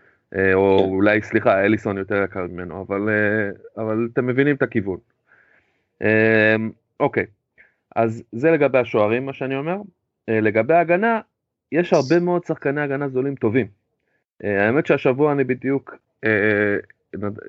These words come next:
Speaker 1: צירף-, אה, שיתפתי איזשהו לינק מעולה על העניין הזה. אה, מישהו שנתן ניתוח של, אה,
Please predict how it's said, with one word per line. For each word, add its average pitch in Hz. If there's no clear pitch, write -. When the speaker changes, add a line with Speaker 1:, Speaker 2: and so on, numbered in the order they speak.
Speaker 1:
צירף-, 110
אה, 104
שיתפתי 113
איזשהו 113
לינק 120
מעולה 113
על 160
העניין 170
הזה. 185
אה, 104
מישהו 147
שנתן 143
ניתוח 196
של, 117
אה, 107